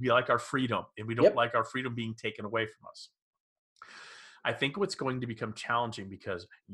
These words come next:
Speaker 1: your state is doing it differently than my state, that's doing
Speaker 2: Yes.
Speaker 1: it differently than Colorado, that's doing it differently
Speaker 2: Yeah.
Speaker 1: than Vermont, that's doing it differently than New York, and so on and so forth. If there was a nationwide lockdown where it was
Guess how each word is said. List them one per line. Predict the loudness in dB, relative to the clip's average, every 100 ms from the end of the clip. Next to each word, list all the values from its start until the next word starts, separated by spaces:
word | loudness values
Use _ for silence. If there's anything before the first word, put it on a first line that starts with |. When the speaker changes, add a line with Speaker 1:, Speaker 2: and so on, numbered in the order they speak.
| -10
Speaker 1:
your | 0 2 2 0
state | 2 0 0
is | -6 -2
doing | -2 -2
it | -4
differently | -6 -4 -6 -6
than | -2
my | 0 0
state, | 0 -4 -4
that's | -4 4
doing | 4
Speaker 2:
Yes. | 4 -4
Speaker 1:
it |
differently | -6 -2 0
than | 0
Colorado, | 2 2 4 4 4 4
that's | 0 -2
doing | -6 -4
it | -4
differently | -6 -4 -2
Speaker 2:
Yeah. | 0
Speaker 1:
than | 0
Vermont, | 0 0 2 2 0
that's | -6
doing | -4 -4
it | -4
differently | -4 -4 -6
than | -6
New | -2
York, | -2 -2 -6
and | -14
so | -14
on |
and | -10
so | -6 -6
forth. | -4 -6 -8 _ -20 -20 -20 -20 _ _ _ _ _ _ _ _ _ _ -6
If | -6 0
there | 0
was | 2 -2
a |
nationwide | 2 2 2 -2 -4 2 4 4
lockdown | 4 2 2 -4 -2 -2 -4 -10
where | -6 -2 2 4 4 2 -8 -16
it | -8
was | -6 -6 -8